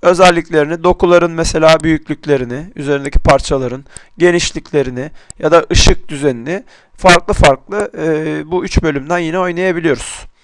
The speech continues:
Evet, e, tekrardan eski haline dönelim ve özetleyelim bugünkü dersimizi.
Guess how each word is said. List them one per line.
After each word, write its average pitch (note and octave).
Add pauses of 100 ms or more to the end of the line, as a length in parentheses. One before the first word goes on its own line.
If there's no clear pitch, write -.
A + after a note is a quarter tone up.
(600)
Evet, - (260)
e, D3+ (760)
tekrardan F#3+
eski F3+
haline D#3+
dönelim C#3+ (640)
ve F#3+
özetleyelim E3
bugünkü C#3
dersimizi. D3